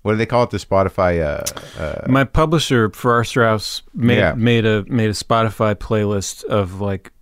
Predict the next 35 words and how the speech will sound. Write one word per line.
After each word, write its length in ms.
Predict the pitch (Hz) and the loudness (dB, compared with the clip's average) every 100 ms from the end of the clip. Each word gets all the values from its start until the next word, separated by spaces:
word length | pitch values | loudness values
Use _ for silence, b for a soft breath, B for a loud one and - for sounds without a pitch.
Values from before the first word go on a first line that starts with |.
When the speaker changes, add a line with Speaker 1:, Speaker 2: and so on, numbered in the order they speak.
| _ _ - - | _ _ -20 -10
Speaker 2:
almost 520 | - 170 190 185 - - | -2 2 4 4 0 -2
every 480 | 147 135 143 143 131 | 0 2 2 4 4
piece 300 | - 139 - | 2 0 0
of 80 | 107 | 0
music 340 | 120 113 117 | 0 0 0
I 60 | 110 | 0
refer 480 | 104 107 - 110 107 | 0 -2 0 0 0
to 320 | - 98 90 | -2 -4 -2
in 120 | 92 92 | -4 -6
this 160 | 90 | -8
book. 460 | - 95 - - - | -8 -8 -8 -12 -8
And 160 | 117 110 | -2 -2
Speaker 1:
It's 140 | 107 | -2
Speaker 2:
it's 60 | 143 | 0
Speaker 1:
great. 280 | 226 277 180 | 2 2 2
Speaker 2:
fifteen 400 | 135 - 127 120 | 0 0 2 4
hours 440 | 113 107 101 95 107 | 4 2 0 -2 -4
long. 420 | 104 95 80 110 _ b b - | -4 -4 -8 -12 _ b b 0
Speaker 1:
Right. 340 | 202 254 113 - | 2 2 0 -6
Speaker 2:
Yeah. 320 | 110 104 85 85 _ | -4 -2 -2 -8 _
But 140 | - 180 | 0 2
anyway, 380 | 202 190 165 214 | 4 4 4 4
Speaker 1:
Yeah. 140 | 202 | 2
Speaker 2:
in, 80 | 190 | 2
in 320 | 180 190 190 | 2 4 6
these 260 | 175 165 - | 4 2 0
chapters, 680 | 160 151 151 113 95 90 | 0 0 0 0 0 0
Speaker 1:
Yeah. 260 | 104 90 76 B B B B - | 2 2 0 B B B B -2
Speaker 2:
like, 440 | 127 123 110 - - - - | 2 2 0 -6 -20 -8 0
um, 480 | 123 117 110 110 - - - - - | 4 4 2 0 -4 -12 -20 -10 0
I 80 | |
mean, 200 | 143 151 | 2 4
the 100 | 147 | 2
sort 260 | - 180 160 | 2 2 4
of 320 | 135 110 - | 2 0 -10